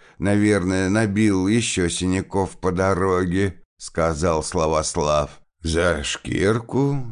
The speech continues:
переспросил Драчеслав. «Я был одет?» Владимир и Славослав переглянулись. «Да»,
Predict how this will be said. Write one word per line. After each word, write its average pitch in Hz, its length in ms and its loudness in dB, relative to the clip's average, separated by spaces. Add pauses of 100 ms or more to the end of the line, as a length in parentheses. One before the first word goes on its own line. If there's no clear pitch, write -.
(120)
переспросил 92 800 0
Драчеслав. 85 840 0 (580)
«Я 80 320 0
был 78 380 0
одет?» 78 580 -2 (300)
Владимир 87 880 2
и 82 60 0
Славослав 87 960 0
переглянулись. 85 1300 -2 (280)
«Да», 101 720 0